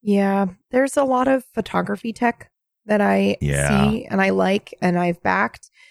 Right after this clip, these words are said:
Speaker 1: because the, the thing is, is I think, um, at least in the photography world, um,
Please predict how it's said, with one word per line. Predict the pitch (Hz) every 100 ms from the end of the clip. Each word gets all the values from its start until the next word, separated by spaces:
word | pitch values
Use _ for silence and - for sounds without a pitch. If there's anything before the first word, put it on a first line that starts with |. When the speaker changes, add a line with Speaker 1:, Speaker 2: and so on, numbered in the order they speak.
| _ _
Speaker 1:
because | 208 - 190 -
the, | 190 -
the | 190
thing | - 240
is, | 220 214
is | 196
I | 170
think, | 170 175 170 - _ _ _ _
um, | 175 160 156
at | -
least | 247 269 214
in | 180 175 160 _ _
the | 190 170
photography | - - 185 180 -
world, | 165 170 165 156 160 - - _ _
um, | 180 165 170 156 156